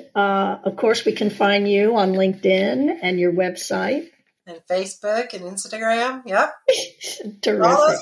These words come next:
Speaker 2: places. Yeah.
Speaker 1: All right. Thank you so much for being with us today. It's
Speaker 2: Thank
Speaker 1: been
Speaker 2: you
Speaker 1: very
Speaker 2: for the
Speaker 1: rich.
Speaker 2: invitation. Thank you very much for the time. And thank you. I've listened to several of the podcasts and I've got, I've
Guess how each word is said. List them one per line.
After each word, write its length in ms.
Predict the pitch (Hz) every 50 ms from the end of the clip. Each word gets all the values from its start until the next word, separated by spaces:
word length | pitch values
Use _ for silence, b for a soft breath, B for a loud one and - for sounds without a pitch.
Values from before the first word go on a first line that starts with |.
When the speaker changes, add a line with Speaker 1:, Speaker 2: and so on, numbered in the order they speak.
| - -
Speaker 2:
places. 560 | 254 247 254 - 220 220 220 226 226 - -
Yeah. 260 | 220 208 220 233 254 - - -
Speaker 1:
All 240 | 196 196 202 208 208
right. 540 | 196 190 190 180 175 175 175 - - - - b b b b b b b b b b b b b b b
Thank 280 | - 285 302 330 330 330
you 160 | 277 233 208
so 520 | 190 - - - - - 269 311 359 339 311
much 480 | 285 208 202 220 247 240 247 - -
for 140 | - - 185
being 360 | 175 175 214 233 240 226 208 185
with 140 | 175 170 170
us 220 | 165 170 170 - -
today. 480 | - - 180 185 170 165 - - - b b b _
It's 140 | - 175 170
Speaker 2:
Thank 120 | 247 240
Speaker 1:
been 40 | 196 196
Speaker 2:
you 40 | 180
Speaker 1:
very 300 | 196 214 220 214 208 202
Speaker 2:
for 80 | 180
the 60 | 185 190
Speaker 1:
rich. 500 | 185 160 139 - - - - - - -
Speaker 2:
invitation. 220 | 165 156 156 165 _ _ _ _ _ _ _ _ _ -
Thank 220 | 214 220 233 -
you 100 | 226 208 185
very 200 | 196 196 190 185
much 320 | 202 202 190 185 - -
for 100 | - 180 170
the 80 | 170
time. 240 | - - 190 190 - B B B B B B -
And 120 | 220 220
thank 260 | - 262 254 294 294
you. 120 | 294 254 226
I've 160 | 208 196 202
listened 260 | 220 233 233 - 240 233
to 60 | 220
several 300 | - 226 214 214 220 208
of 60 | 208
the 60 | 196
podcasts 600 | 190 - 208 208 220 214 - 220 190 185 190 -
and 180 | 190 185 185 180 b b b b b b _
I've 260 | 190 202 208 208 208 -
got, 180 | 226 226 226 - -
I've 260 | 208 196 196 190 190